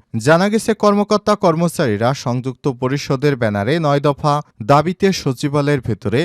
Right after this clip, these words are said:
বিক্ষোভ ও অবস্থান কর্মসূচি পালন করা হচ্ছে। সংশ্লিষ্ট কর্তৃপক্ষের সঙ্গে আলোচনার জন্য চাপ সৃষ্টি করতেই মূলত তারাই কর্মসূচি পালন করছেন। সর্বশেষ পাওয়া তথ্য অনুযায়ী, সচিবালয়ে প্রবেশে সবগুলো পথ বন্ধ রাখা হয়েছে।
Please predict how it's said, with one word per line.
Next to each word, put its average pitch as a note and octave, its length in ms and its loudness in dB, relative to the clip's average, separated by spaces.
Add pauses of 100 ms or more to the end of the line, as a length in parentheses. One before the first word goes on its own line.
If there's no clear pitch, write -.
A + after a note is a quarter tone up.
(340)
বিক্ষোভ F3+ 420 0
ও F#3+ 60 2
অবস্থান A#2 480 -2
কর্মসূচি A2 680 -4 (220)
পালন E3+ 320 2
করা A2 220 0
হচ্ছে। A2 340 -4 (120)
সংশ্লিষ্ট B2+ 380 -6 (240)
কর্তৃপক্ষের C#3+ 760 -4
সঙ্গে A2 260 -4 (240)
আলোচনার F3 540 -2
জন্য G#2+ 240 -6 (180)
চাপ C#3+ 240 0
সৃষ্টি - 400 -10
করতেই A2+ 420 -6
মূলত A2+ 400 -2
তারাই A#2 380 -2 (200)
কর্মসূচি F3+ 600 0
পালন A2 320 -2
করছেন। A2 460 -6 (100)
সর্বশেষ C#3+ 600 -4 (240)
পাওয়া D#3 260 2
তথ্য D#3+ 240 -4 (100)
অনুযায়ী, A#2+ 420 -4
সচিবালয়ে B2 760 -6
প্রবেশে D3+ 520 -2 (220)
সবগুলো E3 500 0 (100)
পথ A#2+ 180 2 (280)
বন্ধ E3+ 220 4
রাখা D#3 300 -2
হয়েছে। G#2+ 300 -4